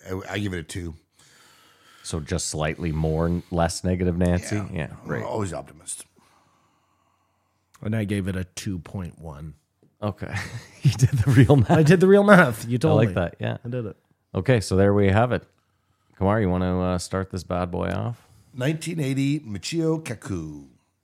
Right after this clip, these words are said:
Speaker 3: I'm gonna let that slide. It was <laughs> close enough.
Speaker 2: <laughs> Okay, this guy was on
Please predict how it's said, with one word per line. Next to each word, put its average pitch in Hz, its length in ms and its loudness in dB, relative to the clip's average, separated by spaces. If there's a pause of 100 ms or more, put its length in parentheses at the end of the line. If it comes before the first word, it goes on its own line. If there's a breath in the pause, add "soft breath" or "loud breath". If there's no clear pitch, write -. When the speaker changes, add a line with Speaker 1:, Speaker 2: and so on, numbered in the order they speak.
(1400)
Speaker 3:
I'm 98 80 -8
gonna 107 180 -2
let 117 200 -4
that 135 180 -6
slide. 147 360 -6
It 90 60 -6
was 107 180 -2
<laughs> - 80 -4
close 147 300 6
enough. 151 840 0
Speaker 2:
<laughs> - 1200 -20 (340 loud breath)
Okay, 107 300 4 (160)
this 113 240 0
guy 156 140 4
was 156 180 2
on 113 300 2